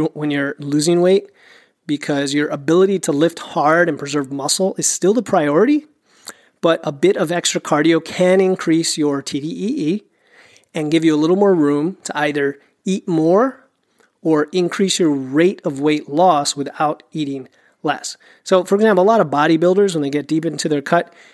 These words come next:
you see them trying to get a ton of steps, trying to get twenty thousand steps a day, for example. And I'm not saying go that crazy, but if you can increase from what most people get today, which is, like, maybe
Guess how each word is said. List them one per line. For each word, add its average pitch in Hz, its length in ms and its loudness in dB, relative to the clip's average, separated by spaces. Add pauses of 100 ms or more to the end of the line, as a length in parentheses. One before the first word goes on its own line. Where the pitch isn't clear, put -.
(100)
you 165 100 -8
see 202 200 0
them 180 160 2
trying 170 220 2
to 160 60 2
get 147 160 2
a 131 80 -8
ton - 320 -4
of 139 100 -4
steps, - 540 -6 (400)
trying 156 160 0
to 139 80 0
get - 260 -6 (480)
twenty 180 300 2
thousand 147 360 0
steps - 300 -6
a 135 60 -8
day, 127 340 -8
for 147 160 -4
example. 135 440 -6 (500)
And 214 120 2
I'm 233 100 4
not 214 140 2
saying 175 200 2
go 151 100 2
that 147 220 -4
crazy, 160 440 0 (400)
but 160 140 2
if 156 140 -2
you 220 80 4
can 233 140 2
increase 196 420 2
from 151 580 0 (300)
what 160 180 0
most 165 260 2
people 170 200 0
get 160 200 0
today, 151 280 2
which 143 180 -6
is, 139 140 -8
like, 139 280 -8 (540)
maybe 139 320 -2